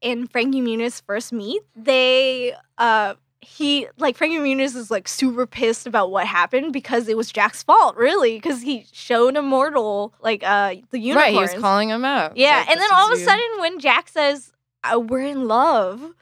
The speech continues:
Speaker 1: and then it's, like, all flipped, and then the alcoholic elf pulls out a flask from his hat,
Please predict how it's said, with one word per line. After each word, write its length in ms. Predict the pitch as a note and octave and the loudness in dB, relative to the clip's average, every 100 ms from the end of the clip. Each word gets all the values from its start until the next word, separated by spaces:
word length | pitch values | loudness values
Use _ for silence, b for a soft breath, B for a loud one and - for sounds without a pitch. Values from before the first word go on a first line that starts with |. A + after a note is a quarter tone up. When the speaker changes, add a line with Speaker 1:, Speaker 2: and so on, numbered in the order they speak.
| _ _ | _ _
Speaker 1:
and 100 | D4 | 0
then 180 | D#4 D#4+ | 2 2
it's, 160 | D#4+ D#4 | 0 2
like, 160 | D#4+ - | 0 2
all 200 | C4+ D4+ | 4 4
flipped, 440 | - C#4+ E4 F4 - | 2 -2 -2 -2 -6
and 160 | C4+ C#4+ | -6 -2
then 320 | C#4+ D4 C4+ | -4 -6 -6
the 300 | C#4+ C4+ G#3+ - | 2 4 4 2
alcoholic 680 | D4 D4 D4 C#4 D#4 F#4+ D4+ | 0 0 2 4 6 4 2
elf 460 | G#3 A3 B3+ - _ | 2 2 0 -6 _
pulls 300 | - D#4 D#4 | 0 2 4
out 160 | D#4 C#4+ | 4 2
a 60 | C#4 | -2
flask 560 | D#4+ F4+ G4+ G4+ - | _ 4 6 4 -2
from 160 | C#4 C4 | -6 -6
his 180 | C4 - | -8 -2
hat, 560 | G4 F4+ F3+ D4+ - | 2 4 4 0 -4